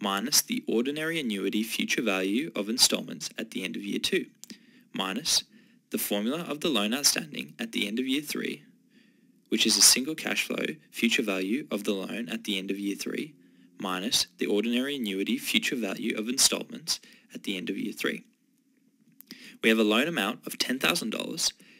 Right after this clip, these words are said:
a periodic installment of two thousand fifty-four point zero five dollars, the effective annual interest rate of ten percent,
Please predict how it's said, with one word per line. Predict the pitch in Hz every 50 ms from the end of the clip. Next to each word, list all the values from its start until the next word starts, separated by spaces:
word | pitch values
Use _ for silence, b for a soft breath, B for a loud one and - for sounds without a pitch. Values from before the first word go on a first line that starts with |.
| B B B
a | -
periodic | - - 147 147 165 175 185 190 190 -
installment | 175 - - - 110 95 95 101 -
of | - - -
two | - - 165 170
thousand | - 107 104 113 - 110 107
fifty-four | - - 156 156 - - 170 - - -
point | - - - 101 - -
zero | - 98 92
five | - - 95 92 95
dollars, | 95 98 107 123 170 226 254 - - - b b b b b b b b
the | - 113
effective | 107 - 127 131 - - 180 156 -
annual | 110 107 107 107 -
interest | 117 104 - 107 - -
rate | 107 104 -
of | 95 - -
ten | - - 143 160
percent, | - 190 - - - - - 143 160